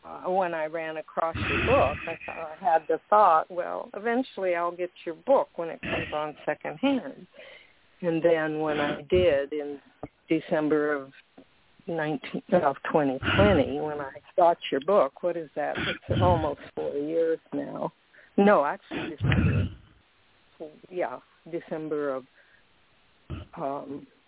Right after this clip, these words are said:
twenty nineteen. It's been four years now. And I feel like I've been shot out of a rocket ever since,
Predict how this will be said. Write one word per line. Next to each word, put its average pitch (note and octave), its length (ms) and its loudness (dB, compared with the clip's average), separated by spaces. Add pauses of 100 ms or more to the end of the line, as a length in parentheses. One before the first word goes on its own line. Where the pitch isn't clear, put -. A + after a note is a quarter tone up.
twenty D#3 340 2
nineteen. C3+ 800 -8
It's F3+ 100 -18 (120)
been C#3+ 180 -6 (100)
four D3 200 -2
years D3 440 -4 (100)
now. C#3+ 360 -6 (840)
And D3+ 400 -2
I D3 140 4 (100)
feel D3+ 280 6
like C3+ 220 -4 (140)
I've C#3 200 -6
been C#3 200 -4 (120)
shot D#3 260 2
out C#3 220 0
of C3 80 -4
a C3 100 -2
rocket C#3+ 640 2
ever C3+ 260 -12 (160)
since, F3 300 2